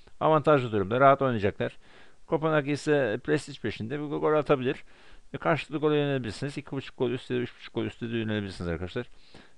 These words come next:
E, bir nevi, e, hazırlık mücadelesi gibi bir şey olacak. Çünkü Atletico Madrid ilk maçı rahat kazanmıştı. Lazio Steaua Bükreş zorlu bir karşılaşma.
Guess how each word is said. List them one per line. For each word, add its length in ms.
E, 460
bir 160
nevi, 360
e, 300
hazırlık 360
mücadelesi 360
gibi 100
bir 60
şey 120
olacak. 220
Çünkü 120
Atletico 260
Madrid 280
ilk 120
maçı 260
rahat 200
kazanmıştı. 560
Lazio 300
Steaua 280
Bükreş 540
zorlu 480
bir 40
karşılaşma. 680